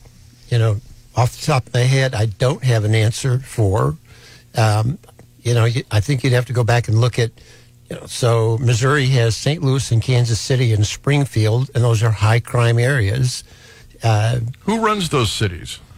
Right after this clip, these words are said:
Speaker 2: Are those controlled by Democrats, Republicans, Libertarians?
Speaker 1: Kansas City and Saint Louis are certainly run by Democrats. Uh, Springfield's kind of a mixed bag. It's a, it's a, uh, conservative area,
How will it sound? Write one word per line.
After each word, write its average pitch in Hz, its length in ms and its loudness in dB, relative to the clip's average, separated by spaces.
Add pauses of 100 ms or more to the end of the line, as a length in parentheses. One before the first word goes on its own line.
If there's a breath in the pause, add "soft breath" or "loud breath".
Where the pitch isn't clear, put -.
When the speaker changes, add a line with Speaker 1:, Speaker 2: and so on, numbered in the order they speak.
Speaker 2:
Are 101 100 0
those 143 240 0
controlled 139 400 -2
by 123 160 0
Democrats, 131 600 -2
Republicans, 117 680 0
Libertarians? 123 800 0
Speaker 1:
Kansas 180 380 0
City 180 240 0
and 117 140 2
Saint 143 280 -2
Louis 123 400 2
are 110 200 0
certainly 113 880 0
run 110 220 2
by 110 100 2
Democrats. 110 800 0 (500 loud breath)
Uh, 117 320 2 (1080)
Springfield's 175 880 -2
kind 220 260 0
of 170 80 0
a 120 80 4
mixed 127 340 0
bag. 131 360 0
It's 113 220 -2
a, 135 160 -2
it's 135 200 -2
a, 120 340 2
uh, 117 220 0
conservative 143 840 0
area, 120 560 2